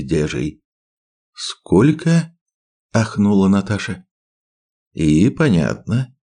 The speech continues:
невозмутимо продолжил Мэккель. "Все расходы, которые потребуются на проведение расследования, тоже оплачивает Сенат".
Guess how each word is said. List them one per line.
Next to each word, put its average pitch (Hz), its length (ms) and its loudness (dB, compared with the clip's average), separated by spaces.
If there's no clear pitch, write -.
невозмутимо 85 800 2
продолжил 80 800 0
Мэккель. 82 720 0
"Все - 220 -2
расходы, 92 580 -2
которые 69 440 -2
потребуются 64 760 -4
на 73 140 -2
проведение 73 640 -2
расследования, 85 800 -2
тоже 131 760 -4
оплачивает 87 920 -4
Сенат". - 520 -8